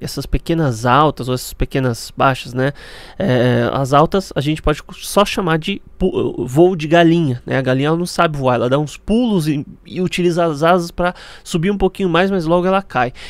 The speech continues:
Então, não tem como um ativo ficar subindo a médio e longo prazo enquanto o Bitcoin está caindo. Isso daí é praticamente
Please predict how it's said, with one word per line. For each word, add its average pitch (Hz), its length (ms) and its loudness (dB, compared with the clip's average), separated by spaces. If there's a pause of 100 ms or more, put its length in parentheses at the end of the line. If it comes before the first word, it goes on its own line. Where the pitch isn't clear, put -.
(140)
Então, 160 280 0
não 190 440 2
tem 196 280 -4
como 180 400 4 (220)
um 156 120 2
ativo 156 420 0
ficar 160 280 -4
subindo 160 880 -4
a 147 80 2
médio 156 480 2
e 151 60 4
longo 143 260 2
prazo 147 380 4 (200)
enquanto 185 360 -2
o 180 40 0
Bitcoin 160 540 0 (220)
está - 400 -4
caindo. 160 560 -2
Isso 156 180 -10
daí 165 380 -4
é 175 160 -4
praticamente 190 1200 -2